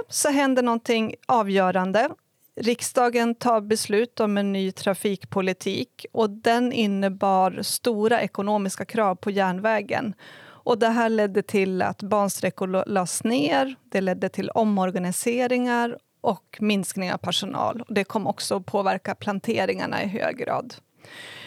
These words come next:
Men det avgörande beslutet, och nu är vi i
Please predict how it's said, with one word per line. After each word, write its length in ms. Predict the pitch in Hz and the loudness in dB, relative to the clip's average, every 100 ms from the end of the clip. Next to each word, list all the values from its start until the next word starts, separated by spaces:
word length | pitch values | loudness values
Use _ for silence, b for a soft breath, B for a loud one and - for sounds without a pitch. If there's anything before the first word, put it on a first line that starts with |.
| B | B
Men 180 | - 277 | 0 2
det 120 | 277 | 2
avgörande 720 | - 320 285 294 330 330 294 240 | 4 4 4 2 4 4 4 4
beslutet, 800 | 214 - 196 185 - - - | 2 0 -2 -2 -2 -2 -2
och 80 | 240 | -2
nu 120 | 233 | 2
är 80 | 233 | 2
vi 140 | 226 220 | 2 -2
i 340 | 220 226 208 | 0 0 -2